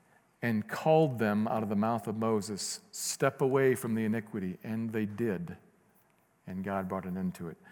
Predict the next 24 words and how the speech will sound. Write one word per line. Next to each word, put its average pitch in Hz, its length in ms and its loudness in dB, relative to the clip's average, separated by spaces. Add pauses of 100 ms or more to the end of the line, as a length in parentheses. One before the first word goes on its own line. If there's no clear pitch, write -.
(240)
That's 147 440 2
the 156 100 4
allusion 131 540 2
that 95 140 -4
Paul 113 220 0
makes 107 420 0
here, 95 260 -6 (100)
reminds 117 460 -2
Timothy 98 500 -4 (380)
to 110 80 -4
give 117 200 4
him 113 140 0
hope. 101 320 0 (1400)
Yeah, 95 120 -4
God 101 520 0 (100)
keeps. - 600 -10 (800)
God 107 260 -4
keeps. - 540 -10 (2250)
Sometimes 113 420 0
in 101 140 2
dramatic 104 560 0
fashion, 107 500 -2
God 101 300 -4
keeps. - 480 -4